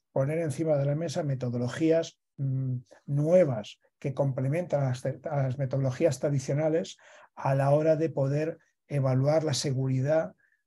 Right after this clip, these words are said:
¿de acuerdo?, de, de, de un producto, en este caso un fármaco. Y esa metodología no solamente tiene que ver con los modelos, con este tipo de modelos, sino también, por ejemplo, con la utilización de células madre, etcétera. Es decir,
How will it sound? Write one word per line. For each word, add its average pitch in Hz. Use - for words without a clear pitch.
¿de 135
acuerdo?, 131
de, 131
de, 127
de 131
un 135
producto, 123
en 104
este 123
caso 131
un 120
fármaco. 101
Y 135
esa 135
metodología 147
no 135
solamente 143
tiene 139
que 135
ver 147
con 147
los 120
modelos, 127
con 127
este 127
tipo 127
de 123
modelos, 147
sino 160
también, 117
por 135
ejemplo, 127
con 135
la 123
utilización 127
de 127
células 107
madre, 139
etcétera. 127
Es 107
decir, 123